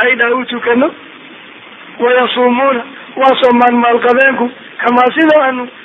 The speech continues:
nasuumu u soonno annaga caydhaa. Markay cibaadadii badanka ahayd, ee salaad iyo soonka ka mid yihiin nala ekaysteen, oo saan u samaynaa si lamid ah ku jimaysay sameeyaan, yay wayatasaddaquuna,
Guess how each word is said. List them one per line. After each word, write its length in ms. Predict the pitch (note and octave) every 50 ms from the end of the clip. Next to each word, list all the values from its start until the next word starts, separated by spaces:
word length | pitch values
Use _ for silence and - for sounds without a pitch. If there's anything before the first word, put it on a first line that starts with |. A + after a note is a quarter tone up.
| - - -
nasuumu 580 | C4+ B3+ - - D4+ D#4+ D#4 D4 C#4+ D#4 D4+
u 60 | C#4+
soonno 380 | - C4+ B3+ B3 B3 B3 B3 A#3+ - - - - -
annaga 360 | - B3 B3+ B3+ B3+ B3 A#3+ A#3+ G#3
caydhaa. 440 | A3 A#3 A#3 A3+ G#3 A3+ A#3 B3+ - - - - - - - - - - - - - - - - - - - - - -
Markay 360 | C#4 D#4+ D#4 C#4+ - C#4 C4+
cibaadadii 480 | B3+ B3 C4 B3 C4+ C4+ C4+ C4 C4 C4
badanka 500 | B3+ C4+ C#4 C4+ C4 B3 A3+ A#3+ B3 A#3
ahayd, 240 | G#3+ A3+ A#3+ A#3+ A#3+ - - - - - - - - - - - - - - - - - - - - - - -
ee 120 | A#3+ A#3+ A3+ -
salaad 320 | B3+ B3+ C4+ C#4 C#4 C4 C4
iyo 160 | C4 B3+ A#3+
soonka 360 | - C4+ C4+ C4+ A#3+ A#3 A#3+
ka 160 | A#3+ - B3+
mid 160 | C4 C4+ C#4+
yihiin 280 | C4+ C4 C4+ C4 B3+ B3
nala 220 | B3 B3+ C#4 D#4 E4
ekaysteen, 580 | B3+ - - B3 A#3+ - - - C4+ B3 - - - - - - - - - - - - -
oo 140 | - B3
saan 260 | - - C#4+ C#4 D4+ D#4+
u 60 | C#4
samaynaa 500 | - C4+ C4 B3+ C4 C4 B3+ B3 B3 A#3+ -
si 60 | - C#4+
lamid 300 | C4 C4 C4+ C4+ C#4+ C4
ah 100 | C4+ B3
ku 180 | B3 - D#4+ E4
jimaysay 500 | E4 D4+ C#4 C4 C4+ B3+ C4+ C#4+ D4 -
sameeyaan, 460 | C4+ C4 B3+ C4 C4 C4+ B3+ A#3 G#3+ - - - - - - -
yay 200 | A#3 A#3+ A#3+ B3+
wayatasaddaquuna, 1400 | B3+ B3 A#3+ B3 B3 B3 B3 A#3+ B3 B3+ A#3+ A#3+ - B3 B3 - - B3+ B3+ - G3+ A3+ B3+ C4 C4+ C4+ C4+